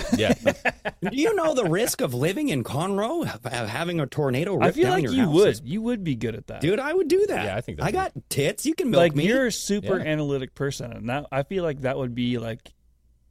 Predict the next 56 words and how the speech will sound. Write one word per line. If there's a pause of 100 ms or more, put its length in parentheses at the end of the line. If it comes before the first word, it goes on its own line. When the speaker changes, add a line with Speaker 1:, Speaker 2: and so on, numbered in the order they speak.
(140)
Speaker 1:
Yeah.
Speaker 3:
your
Speaker 2:
Right
up
my
alley,
Speaker 3:
stronghold
Speaker 2:
dude.
Speaker 3:
of
a
business.
Speaker 1:
We
had,
like,
a
couple,
I
mean,
it's
probably
a
month
or
two
now,
but
we
got,
like,
a
flash
flood
warning. (180)
Uh,
Speaker 3:
Oh,
Speaker 1:
and
I
Speaker 3:
yeah.
Speaker 1:
actually
sent
it
to
Chris,
but
I,
I
was
laughing
because,
<laughs>
um,
I
zoomed
into
the
map.